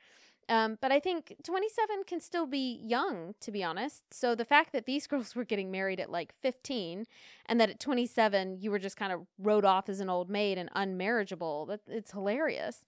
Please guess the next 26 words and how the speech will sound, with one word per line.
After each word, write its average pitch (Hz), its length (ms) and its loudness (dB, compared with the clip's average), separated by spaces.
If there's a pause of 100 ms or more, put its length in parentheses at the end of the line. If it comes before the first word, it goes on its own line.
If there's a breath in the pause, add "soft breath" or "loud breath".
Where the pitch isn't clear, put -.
(380 loud breath)
Um, 214 240 2
I 247 120 4
do 302 240 4
wonder 294 260 2
how 247 160 -2
much 208 320 -6 (140)
life 202 400 2
expectancy - 720 -6
played 233 600 -4
a - 80 -2
part 233 240 -2
in 285 120 -2
that. 330 200 -2
I 220 100 2
guess 226 340 2
if 208 100 -10
the 208 80 -4
life 202 260 2
expectancy 202 840 -6
was, 180 320 -4
like, 185 240 -6
in 175 60 -10
your 170 100 -10
forties 180 320 -8
and 175 100 -16
fifties, 226 380 -4